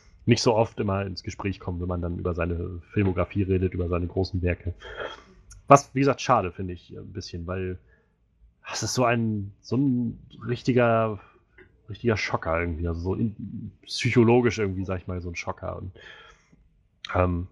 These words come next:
ja, ich kann da immer nur empfehlen, die, die Videos von, äh, Wisecrack, von dem Kanal bei YouTube, die, äh, tauchen da immer sehr gut in so Analysen über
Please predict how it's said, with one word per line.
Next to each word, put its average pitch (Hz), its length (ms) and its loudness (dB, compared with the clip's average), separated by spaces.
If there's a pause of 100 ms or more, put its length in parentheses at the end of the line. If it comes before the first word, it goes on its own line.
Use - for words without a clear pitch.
(160)
ja, 85 240 0 (440)
ich - 60 -20
kann 127 160 6
da 127 100 4
immer 127 140 2
nur 127 160 2
empfehlen, 120 420 0
die, 104 280 -6
die 98 180 -8
Videos 110 360 -6
von, 98 340 -6
äh, 98 40 -6
Wisecrack, 95 960 0
von 95 200 -6
dem 92 240 -6 (460)
Kanal 98 300 4
bei 98 100 2
YouTube, 98 340 -2
die, 95 320 -4
äh, 92 220 -2
tauchen 107 320 -2
da 98 80 2
immer 95 180 0
sehr 95 140 2
gut 98 180 -6
in 95 80 0
so 92 160 0
Analysen 101 460 2
über 92 200 2